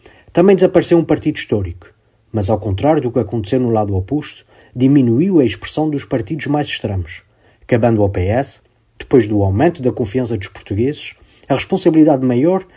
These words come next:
da defesa do percurso que se iniciou em dois mil e quinze e que mostrou que um caminho à esquerda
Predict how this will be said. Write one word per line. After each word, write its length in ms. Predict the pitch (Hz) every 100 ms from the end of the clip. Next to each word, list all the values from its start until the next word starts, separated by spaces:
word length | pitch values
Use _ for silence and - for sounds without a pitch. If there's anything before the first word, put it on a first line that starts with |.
| - -
da 100 | 143
defesa 340 | 170 - 170 151
do 140 | 135
percurso 580 | 107 - - 208 - - _ _
que 80 | -
se 80 | 214
iniciou 380 | 196 175 175
em 60 | 180
dois 180 | 170 156
mil 120 | 170
e 80 | 170
quinze 460 | - 98 92 - - _ _ _ _
e 80 | 147
que 140 | -
mostrou 340 | 160 - 147 135
que 100 | 131
um 80 | 104
caminho 400 | 123 135 180 143
à 60 |
esquerda 580 | 101 - 175 170 156 151